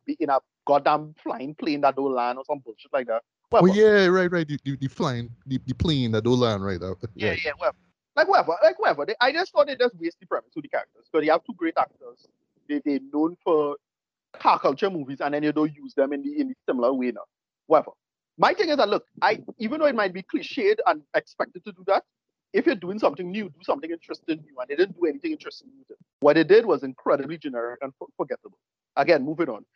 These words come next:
Speaker 1: Uh, Hobbs and Shaw, I, it was neither here nor there for me. I, it fell flat. I knew they were coming with this, like, because, you know, they, they set that up in, in seven and eight of the two of them being, like, friends now all of a sudden, and that whole,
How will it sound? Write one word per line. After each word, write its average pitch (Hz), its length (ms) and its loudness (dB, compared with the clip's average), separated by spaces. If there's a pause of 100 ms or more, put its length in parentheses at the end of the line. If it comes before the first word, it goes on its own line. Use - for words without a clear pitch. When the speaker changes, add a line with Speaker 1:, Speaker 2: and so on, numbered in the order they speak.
(200)
Speaker 1:
Uh, 185 160 6
Hobbs 247 220 0
and 262 140 0
Shaw, 294 500 2 (120)
I, 233 480 -4 (160)
it 220 140 0
was 220 340 0
neither 196 260 0
here 220 160 0
nor 185 120 -2
there 156 160 0
for 147 100 -20
me. 113 180 -20
I, 143 100 2
it 143 200 -10
fell 175 240 -2
flat. 156 220 2 (320)
I 196 100 4
knew 254 160 0
they 277 80 2
were 254 140 4
coming 233 340 -2
with 233 160 -6
this, 240 420 0 (320)
like, 165 320 -2
because, 165 460 -2 (100)
you 165 80 -4
know, 147 200 -4 (140)
they, 151 120 -2
they 147 120 -4
set 180 240 0
that 170 120 2
up 175 160 -2
in, 170 80 -4 (100)
in 143 180 -10
seven - 280 -2
and 147 140 -6
eight 151 160 -8 (340)
of 139 160 -2
the 139 80 -16
two 175 140 2
of 151 60 6
them 147 140 2
being, 127 220 -6
like, 135 220 -4
friends 147 360 -4
now 143 80 -2
all 143 160 2
of 139 80 0
a 147 60 2
sudden, 131 320 -6
and 127 180 -6 (360)
that 135 160 6
whole, 143 340 -2